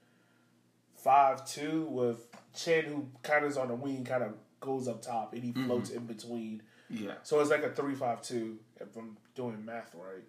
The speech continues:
Speaker 1: Yeah,
Speaker 2: Yeah.
Speaker 1: I'm doing math right.
Speaker 2: <laughs>
Speaker 1: Um, <laughs> 'cause I, I was having a real time trying to add up five and two.
Speaker 2: <laughs>
Speaker 1: Why? But that's kinda like the formation we have when we're attacking. Now, when we're kinda sitting back, it kinda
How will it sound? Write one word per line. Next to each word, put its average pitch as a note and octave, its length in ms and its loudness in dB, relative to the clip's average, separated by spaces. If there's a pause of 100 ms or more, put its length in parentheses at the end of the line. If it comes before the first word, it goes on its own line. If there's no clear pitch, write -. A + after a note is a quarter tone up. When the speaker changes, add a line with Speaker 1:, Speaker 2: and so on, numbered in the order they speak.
(800)
Speaker 1:
Yeah, C3 280 -2
Speaker 2:
Yeah. D3+ 240 2
Speaker 1:
I'm C#3 100 -6
doing B2 240 0
math - 200 -16
right. - 1080 0
Speaker 2:
<laughs> - 40 -20 (200)
Speaker 1:
Um, E3+ 320 10
<laughs> - 480 0
'cause E3+ 140 4
I, D#3 80 12 (240)
I C#3+ 140 8
was D3 160 4
having C#3+ 180 0
a A#2 40 -2
real B2+ 260 2
time B2+ 180 -2
trying B2+ 160 0
to G#2 100 0
add A#2 100 -2
up G#2+ 140 -10
five A2 220 -6
and G#2 100 -14
two. A2 280 -8 (120)
Speaker 2:
<laughs> - 140 -20
Speaker 1:
Why? - 640 4 (1200)
But F3+ 120 8
that's G#3 200 10
kinda G#3 220 6
like D#3+ 100 6
the D3 80 -2
formation C#3 380 -2
we C3+ 80 -4
have B2+ 120 4
when A#2+ 120 -2
we're A2 140 -4
attacking. A#2+ 520 0
Now, C3 280 2
when B2+ 140 -6
we're D3+ 140 2
kinda D3 220 2
sitting A#2 300 -6
back, D3+ 300 2
it B2 120 -6
kinda C3 260 2